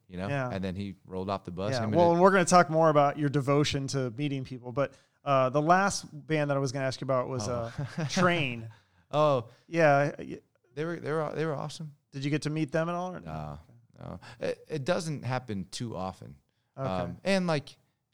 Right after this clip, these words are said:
Speaker 1: I have to be available to, like, really try to be
Speaker 2: Which
Speaker 1: somewhere
Speaker 2: show
Speaker 1: early.
Speaker 2: was it? Was that at Auction or?
Speaker 1: Yeah,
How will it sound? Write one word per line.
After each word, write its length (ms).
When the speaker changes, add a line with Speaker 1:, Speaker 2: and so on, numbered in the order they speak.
Speaker 1:
I 80
have 140
to 80
be 160
available 520
to, 120
like, 300
really 320
try 180
to 100
be 440
Speaker 2:
Which 200
Speaker 1:
somewhere 180
Speaker 2:
show 320
Speaker 1:
early. 160
Speaker 2:
was 220
it? 60
Was 120
that 140
at 80
Auction 520
or? 240
Speaker 1:
Yeah, 220